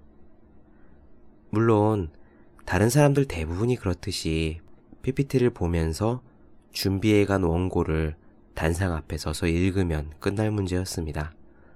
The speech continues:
팀 과제였고요. 이미 수정할 수 없는 장표였고, 분량도 그리 길지 않은 데다가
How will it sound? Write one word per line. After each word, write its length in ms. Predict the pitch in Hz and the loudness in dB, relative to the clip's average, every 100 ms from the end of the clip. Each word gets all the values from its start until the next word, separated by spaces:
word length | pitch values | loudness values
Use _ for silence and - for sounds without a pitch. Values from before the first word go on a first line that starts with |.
| - - - - - - - | -20 -20 -20 -20 -20 -20 -12
팀 320 | - 156 151 | 0 2 2
과제였고요. 840 | 101 80 90 80 - 82 101 110 - - - - - - | 0 -2 -2 -4 -4 0 0 0 -8 -20 -20 -20 -20 -4
이미 380 | 85 82 87 | -2 0 -2
수정할 480 | 98 - 143 139 127 | -4 0 2 4 2
수 160 | - 92 | 0 -2
없는 240 | 82 90 | 0 -2
장표였고, 840 | - 80 85 - 87 73 - 78 78 - - - - - - | -2 -6 -6 -6 -8 -8 -8 -8 -8 -16 -20 -20 -20 -20 -10
분량도 640 | - 90 87 78 76 80 | 0 2 2 -2 -4 -6
그리 260 | - - 90 | -6 -4 -4
길지 460 | - 85 78 82 | -4 -8 -6 -2
않은 300 | 78 85 90 | -2 -2 -4
데다가 480 | 82 73 73 92 98 | -8 -8 -8 -6 -6